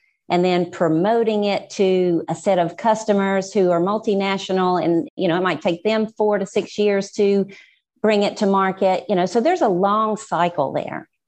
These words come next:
Also, the number of products that you work on is really a lot smaller, right? You might have a hundred products that you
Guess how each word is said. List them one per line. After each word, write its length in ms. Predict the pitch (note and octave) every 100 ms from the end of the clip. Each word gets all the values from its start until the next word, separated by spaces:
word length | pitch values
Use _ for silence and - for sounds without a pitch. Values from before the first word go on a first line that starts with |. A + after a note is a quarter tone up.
| -
Also, 560 | D#4 E4 D4 C4 B3+ -
the 100 | G#3
number 400 | G3+ B3 C#4+ C4
of 220 | F#3+ -
products 460 | - F3+ F3+ F3 -
that 200 | E3+ -
you 60 |
work 260 | F3 E3+ E3+
on 160 | E3+
is 160 | D#3+ D#3+
really 640 | G3 G#3+ G#3 G3+ F#3+ - -
a 80 | F3+
lot 260 | F#3+ F3+
smaller, 500 | - - F3 D#3+ C#3+
right? 200 | D3 E3+
You 80 | G#3
might 180 | A3+ A3
have 160 | G#3 F#3+
a 80 |
hundred 540 | F3 G3+ G3+ G3 F#3 F3+
products 480 | F#3+ F3+ F3 E3+ -
that 200 | E3 -
you 360 | F3 F3 E3+